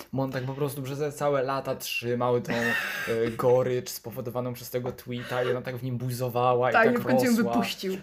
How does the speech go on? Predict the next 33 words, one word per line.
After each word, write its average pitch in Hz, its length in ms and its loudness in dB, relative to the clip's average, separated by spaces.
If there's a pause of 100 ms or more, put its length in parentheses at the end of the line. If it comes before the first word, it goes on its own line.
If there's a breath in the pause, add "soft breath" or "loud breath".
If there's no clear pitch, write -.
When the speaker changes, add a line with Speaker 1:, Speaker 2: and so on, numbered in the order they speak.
(100)
Speaker 1:
Tak, 135 100 -2
wypuścił 139 500 -4
ją 127 100 -2
po 131 100 -6
prostu 135 420 -6
w 123 60 -16
formie, 131 400 0
e, 131 140 0 (440)
tych 123 260 -4
wielu 127 640 2
szybkich - 640 -10
słów 117 300 -8
wypowiadanych. 214 600 0
Speaker 2:
Tak, - 100 -10
i, 240 320 2
e, 233 220 4
co 302 140 -4
jest 311 200 -4
bardzo 262 220 -2
ciekawe, 262 340 -4
to 262 100 -8
to, 254 120 -4
że 233 120 -4
on 233 140 0
powiedział, 240 320 -4
że 233 100 -4
dowiedział 311 380 -4
się 277 120 -10
dopiero, 247 560 -4
dopiero 240 260 -10
niedawno 196 380 -6
o - 80 -16
tym. 185 300 -16